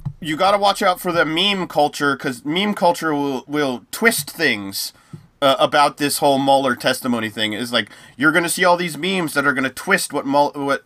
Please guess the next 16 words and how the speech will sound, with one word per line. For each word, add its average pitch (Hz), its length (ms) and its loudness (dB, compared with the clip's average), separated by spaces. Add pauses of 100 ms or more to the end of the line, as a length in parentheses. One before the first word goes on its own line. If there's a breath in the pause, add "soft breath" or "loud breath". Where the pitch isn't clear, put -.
uh, 123 260 -6
Mueller 147 340 0
said 131 460 0 (120)
and 139 180 0
make 143 180 0
it 151 100 -6
seem 151 200 -4
like, 156 300 -2
uh, 147 340 -2 (500 soft breath)
it 143 160 -2
was 147 260 0
one 165 220 2
thing 147 200 0
when 131 120 0
it 131 100 -4
wasn't. 135 460 0